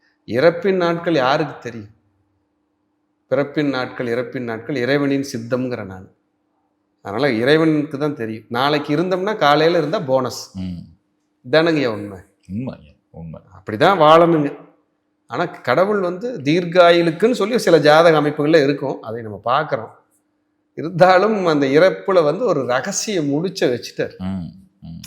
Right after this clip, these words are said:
Speaker 1: "நீ பார்த்துக்கல வா" அப்படின்னு. அந்த மாதிரி ஒரு பயத்தையும் கொடுக்குறாரு, மரண பயத்தை ஏற்படுத்துறாரு. இப்ப நாலுல குரு வருது. அந்த குரு இவரோட ராசியாதிபதி,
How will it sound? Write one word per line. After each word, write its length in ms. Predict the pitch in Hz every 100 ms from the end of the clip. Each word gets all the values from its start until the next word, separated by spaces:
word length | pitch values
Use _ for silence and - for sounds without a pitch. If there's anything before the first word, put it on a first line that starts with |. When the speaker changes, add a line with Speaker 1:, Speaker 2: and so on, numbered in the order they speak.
| -
Speaker 1:
"நீ 120 | 127
பார்த்துக்கல 720 | 143 113 131 165 170 151 135
வா" 480 | 107 110 90 - _ _ _ _ _ _ _ _ _
அப்படின்னு. 280 | 101 98 110 -
அந்த 220 | 110 110
மாதிரி 200 | 165 196
ஒரு 120 | 143
பயத்தையும் 600 | - 110 185 220 247 214
கொடுக்குறாரு, 440 | 139 131 127 107 98
மரண 380 | 113 170 240
பயத்தை 320 | 202 190 180 139
ஏற்படுத்துறாரு. 500 | 123 120 - 98 - _ _ _ _ _ _ _ _
இப்ப 140 | -
நாலுல 500 | 131 139 190 208 196
குரு 160 | 147 156
வருது. 440 | 160 135 117 135 - _ _ _ _ _ _ _ _ _ _ _ _
அந்த 220 | 101 98
குரு 720 | 92 135 180 175 110 - - - -
இவரோட 540 | 131 143 131 123 151
ராசியாதிபதி, 600 | 160 165 131 104 85 -